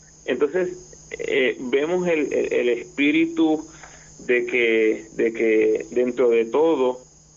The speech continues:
¿verdad? Están agradecidos por la vida, pero realmente la necesidad más grande que vimos es emocional y es espiritual, es, es saber que la gente, eh, tenga la certeza de que su casa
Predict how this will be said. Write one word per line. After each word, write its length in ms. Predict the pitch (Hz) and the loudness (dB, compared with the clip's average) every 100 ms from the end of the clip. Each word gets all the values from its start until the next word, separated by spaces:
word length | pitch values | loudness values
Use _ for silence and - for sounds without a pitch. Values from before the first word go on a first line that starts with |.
| - | -8
¿verdad? 340 | 113 117 135 151 | -2 0 0 0
Están 280 | 117 120 123 | -2 -2 0
agradecidos 640 | 139 143 139 - 143 147 | 2 2 0 0 0 0
por 180 | 143 135 | 0 0
la 140 | 135 | 0
vida, 340 | 131 147 139 120 - - - - - - - | 0 0 0 -2 -8 -20 -20 -20 -20 -8 0
pero 180 | 123 | 0
realmente 480 | 123 127 143 156 160 | 2 0 0 -2 0
la 120 | 143 | -2
necesidad 440 | 131 113 120 117 117 | -2 -6 -2 0 2
más 160 | 127 | 0
grande 300 | 131 139 139 | -2 0 -2
que 160 | 139 143 | 0 0
vimos 520 | 151 160 135 127 - - - - | 0 0 0 -2 -8 -20 -18 -6
es 160 | 113 123 | -2 0
emocional 800 | 123 120 120 113 107 123 139 - - - - | 0 0 0 0 0 0 0 -2 -10 -20 -4
y 180 | 110 110 | 2 2
es 120 | 117 | 0
espiritual, 680 | - 110 104 98 104 92 98 | -2 0 0 0 0 0 -2
es, 240 | - 110 - | -2 -2 0
es 240 | 113 113 113 | -2 -2 -2
saber 440 | 131 127 143 147 - - - - - - - | -2 2 0 -2 -12 -20 -20 -20 -20 -18 -2
que 120 | 117 | 0
la 140 | 117 | 0
gente, 640 | 110 123 139 139 131 123 - - - - | -2 -2 0 -2 0 -2 -2 -10 -20 -10
eh, 380 | 117 123 113 113 110 | -4 -2 0 -2 -2
tenga 560 | 127 127 135 143 143 143 - - - - | -2 0 0 0 -2 -8 -18 -20 -12 -4
la 180 | 120 | -4
certeza 640 | - 120 117 117 135 135 120 | 0 -2 -2 0 2 2 0
de 180 | 110 110 | 0 0
que 140 | 110 | -4
su 200 | - 110 | -6 -6
casa 540 | 117 117 127 143 131 | -4 -4 -4 -2 -4